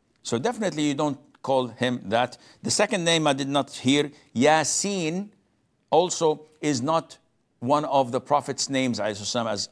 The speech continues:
many people think. They think that Taha and Yasin are names of the Prophet, and this is not true. It is like Alif Lam Mim, it is like Qaf, Kaf, Ha, Ya, Ain, Sad. All of these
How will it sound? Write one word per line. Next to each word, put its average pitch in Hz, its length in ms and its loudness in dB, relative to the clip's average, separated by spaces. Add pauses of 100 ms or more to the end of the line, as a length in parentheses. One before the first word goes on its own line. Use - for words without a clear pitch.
(100)
many 127 300 0
people 107 280 -6
think. 120 320 -6 (300)
They 123 160 0
think 127 240 -4
that 113 280 -6
Taha 131 540 4 (520)
and 110 220 -2
Yasin 117 840 -2 (420)
are 123 200 2
names 131 340 -2
of 113 100 -4
the 110 80 -4
Prophet, 127 360 0
and 110 120 -6
this 123 160 -6
is 117 220 -8 (100)
not 110 480 -2
true. 101 380 -8
It 104 120 -6
is 110 180 -4
like 113 340 -2
Alif 117 260 -4
Lam 110 280 0
Mim, 123 320 0 (360)
it 113 140 -4
is 113 160 -2
like 110 340 -2
Qaf, 117 520 6 (300)
Kaf, 117 320 2
Ha, 120 160 2
Ya, 120 380 4
Ain, 123 280 0
Sad. 120 580 6 (220)
All 143 200 4
of 113 180 0
these 135 340 0